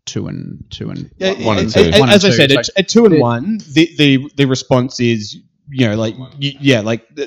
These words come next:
Speaker 2: the, the win actually does mean something. So if you don't wanna play, it's on you to concede. But at one and two, it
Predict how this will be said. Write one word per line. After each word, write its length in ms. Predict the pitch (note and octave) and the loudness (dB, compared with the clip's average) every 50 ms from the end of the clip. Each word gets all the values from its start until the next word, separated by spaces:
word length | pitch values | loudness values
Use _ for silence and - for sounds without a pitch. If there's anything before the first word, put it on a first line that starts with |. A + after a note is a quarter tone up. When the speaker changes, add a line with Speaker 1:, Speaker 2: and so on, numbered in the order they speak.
| - C#3+ | -2 -2
Speaker 2:
the, 100 | D3 D#3+ - - | -2 0 0 0
the 60 | D3 | 0
win 160 | C3+ C3+ B2+ | 0 0 0
actually 320 | A#2+ A2+ A2 - - A#2 A2 | -2 -4 -4 -4 -4 -4 -2
does 200 | A#2+ A#2 A#2 - | -2 -4 -2 -2
mean 200 | A#2 A#2 A#2 A2+ | -2 -2 -2 -2
something. 340 | A2 - A2+ G#2+ - A2+ A2 | -2 -4 -6 -6 -6 -6 -6
So 120 | - A#2+ | -6 -6
if 100 | G#2+ - | -8 -8
you 60 | A2 G#2+ | -8 -10
don't 160 | G#2 G#2 A2+ | -10 -10 -12
wanna 140 | A2 G2+ - | -14 -18 -12
play, 340 | - G#2+ G2+ G2+ G2+ G2+ - - _ _ _ _ - | -10 -10 -8 -8 -8 -10 -12 -16 _ _ _ _ -8
it's 160 | B2+ A#2+ - | -6 -4 -2
on 160 | A2+ G#2 G#2 | -2 2 2
you 100 | A#2+ B2+ | 2 2
to 80 | A2 G2+ | 2 0
concede. 460 | - G#2 F#2+ - - G#2+ G2+ A2 A2+ | -6 -10 -10 -8 -6 -6 -4 -2 -2
But 80 | C#3 C#3 | -2 -2
at 80 | C3+ | 0
one 180 | C3 B2+ B2 A#2+ | 0 0 0 0
and 100 | A2 G#2 | -2 -4
two, 180 | - A#2 G#2+ | -4 -6 -6
it 100 | G2+ G2+ | -6 -8